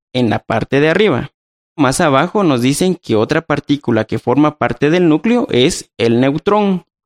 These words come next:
Y como su nombre lo indica, neutro, es decir, no tiene carga eléctrica. Y su símbolo es una N.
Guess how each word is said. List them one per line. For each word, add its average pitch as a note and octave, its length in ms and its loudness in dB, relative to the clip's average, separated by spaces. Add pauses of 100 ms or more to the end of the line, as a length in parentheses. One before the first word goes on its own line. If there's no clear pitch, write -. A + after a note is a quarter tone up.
(400)
Y C3+ 100 -2
como A2+ 280 0
su A2+ 160 -2
nombre D3 420 2
lo C3 220 0
indica, F3 600 0
neutro, C#3 800 0 (280)
es C3 180 0
decir, C#3+ 520 0 (300)
no C3 280 2
tiene C3 360 2
carga A#2+ 440 -2
eléctrica. C3 760 -2 (520)
Y G3+ 120 -2
su A3+ 140 -2
símbolo G3+ 580 2
es F#3+ 360 -2
una D#3+ 400 0
N. B2 420 2